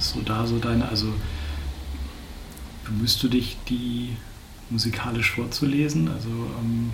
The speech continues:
was ist so dein Ansatz, wie du Gedichte liest? Oder findest du das überhaupt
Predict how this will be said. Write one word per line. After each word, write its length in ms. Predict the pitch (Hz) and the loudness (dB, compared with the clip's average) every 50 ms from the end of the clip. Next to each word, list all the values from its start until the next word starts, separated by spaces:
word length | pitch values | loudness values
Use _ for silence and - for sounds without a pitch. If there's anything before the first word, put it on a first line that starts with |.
| 113 - - - - - | -4 -6 -10 -12 -12 -12
was 220 | - - - - | -10 -6 -4 -2
ist 60 | - - | -2 -2
so 60 | 113 | -2
dein 420 | 107 101 104 107 104 107 107 107 104 - - - - - | -2 -2 0 2 2 2 0 0 -2 -4 -8 -8 -4 0
Ansatz, 640 | 110 110 110 107 107 107 101 - - - - - - - - - - | 2 2 2 2 2 0 0 0 -2 -2 -4 -4 -6 -10 -8 -6 -4
wie 60 | - | -2
du 140 | 104 110 101 | -2 0 0
Gedichte 420 | 104 98 101 117 - - - 101 | 0 2 2 2 0 0 -2 -2
liest? 500 | 101 104 107 104 101 - - - - - - - - - - | -2 0 0 0 -2 -2 -2 -4 -6 -10 -12 -12 -12 -6 0
Oder 160 | 113 110 107 101 | 2 4 4 4
findest 320 | 98 120 117 113 - - | 4 4 4 4 4 2
du 60 | 123 | 4
das 220 | 113 110 110 - - | 4 4 4 2 2
überhaupt 340 | 113 104 104 107 104 - | 2 2 2 2 0 -4